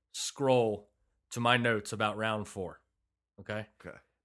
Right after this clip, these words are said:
Speaker 1: Maidana won the first half of the round, but Mayweather took the round with defense and counterpunching. So that was obviously coulda went either way.
Speaker 2: Yeah.
Speaker 1: 'Cause that's
Speaker 2: That's the round where Maidana came out fast.
Speaker 1: real fast.
Speaker 2: Yeah.
Speaker 1: Very reminiscent of the first fight.
Speaker 2: Right.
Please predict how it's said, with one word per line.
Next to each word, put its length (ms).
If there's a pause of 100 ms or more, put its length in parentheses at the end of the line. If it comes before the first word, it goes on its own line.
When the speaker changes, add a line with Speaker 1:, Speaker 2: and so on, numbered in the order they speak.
Speaker 1:
Maidana 420
won 220
the 60
first 300
half 240
of 120
the 80
round, 360
but 140
Mayweather 420
took 260
the 80
round 420 (1300)
with 460 (280)
defense 480
and 120
counterpunching. 640 (140)
So 280
that 160
was 100
obviously 580
coulda 200
went 200
either 140
way. 260
Speaker 2:
Yeah. 180 (200)
Speaker 1:
'Cause 280
that's 340 (300)
Speaker 2:
That's 180
the 80
round 320
where 180
Maidana 580
came 240
out 220 (120)
fast. 580
Speaker 1:
real 160
fast. 300
Speaker 2:
Yeah. 160 (240)
Speaker 1:
Very 180
reminiscent 500
of 80
the 80
first 260
fight. 160
Speaker 2:
Right. 260